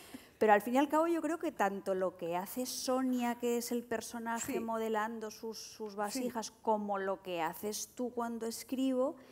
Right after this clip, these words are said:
Speaker 2: Sí.
Speaker 1: escribes, es aproximarte a ese, a ese vacío que no se nombra.
Speaker 2: Oír o, o llenarlo.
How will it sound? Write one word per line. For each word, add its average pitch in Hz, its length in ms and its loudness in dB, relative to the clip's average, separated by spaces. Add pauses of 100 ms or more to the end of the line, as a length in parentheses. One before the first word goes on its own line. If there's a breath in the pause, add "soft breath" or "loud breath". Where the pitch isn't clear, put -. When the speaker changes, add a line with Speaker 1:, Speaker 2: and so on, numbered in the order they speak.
(100)
Speaker 2:
Sí. - 80 2
Speaker 1:
escribes, 254 460 2
es 269 240 0 (400 loud breath)
aproximarte 214 1080 4
a 214 100 4
ese, 233 580 0 (180)
a 185 80 -6
ese 220 160 -2
vacío 214 360 -2
que 190 100 -6
no 185 100 -6
se 190 160 -10
nombra. 185 360 -10 (420)
Speaker 2:
Oír 214 440 -4 (260)
o, 160 240 -4
o 175 140 -6
llenarlo. 196 580 -6